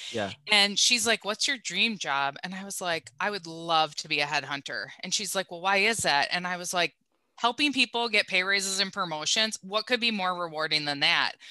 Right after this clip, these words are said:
Speaker 2: Well, then they interviewed me, happenstance. They had an opportunity at their company. They interviewed me. I, it was the most rigorous interviews I've ever experienced in my life. I swear to God, I <laughs> had an interview with everyone at the company, and I got hired.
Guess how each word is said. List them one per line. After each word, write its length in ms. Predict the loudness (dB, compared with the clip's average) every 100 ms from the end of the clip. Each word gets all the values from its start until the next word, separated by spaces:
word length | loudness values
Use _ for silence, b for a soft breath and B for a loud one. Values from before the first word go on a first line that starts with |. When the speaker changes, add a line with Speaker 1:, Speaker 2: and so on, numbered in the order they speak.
| B B
Speaker 2:
Well, 100 | -2
then 240 | 4 4 6
they 200 | 8 8
interviewed 640 | 6 4 0 -4 -6 -8 -4
me, 340 | 0 2 2
happenstance. 760 | 2 -2 -2 -4 0 0 0 0
They 120 | 0
had 160 | 2 2
an 120 | 0 -2
opportunity 720 | -6 -6 -8 -6 -4 0 2
at 120 | 2
their 140 | -2 0
company. 440 | -2 -2 -4 0
They 180 | 4 4
interviewed 500 | 2 -2 -4 -4 0
me. 220 | 2 2
I, 200 | 2 2 2
it 60 | -4
was 180 | -8 -10
the 80 | -10
most 280 | -8 -10 -10
rigorous 360 | -6 -4 -4
interviews 440 | -4 -6 -8 -8 -6
I've 120 | -4
ever 380 | -4 -4 -6 -8 _ -20 _ -14
experienced 440 | -6 -4 -4 -4 0
in 40 |
my 100 | 0
life. 340 | 4 2 2
I 100 | 0
swear 340 | -2 -2 -4 -4
to 80 | 0
God, 220 | 4 4
I 60 | 4
<laughs> 80 | 4
had 80 | 6
an 60 |
interview 360 | 6 4 4 2
with 120 | 2 4
everyone 380 | 4 4 4 2
at 80 | 0
the 60 |
company, 520 | 2 2 2 0 0 -2 B B B B 4
and 100 | 6
I 100 | 8
got 180 | 6
hired. 460 | 6 6 6 2 -2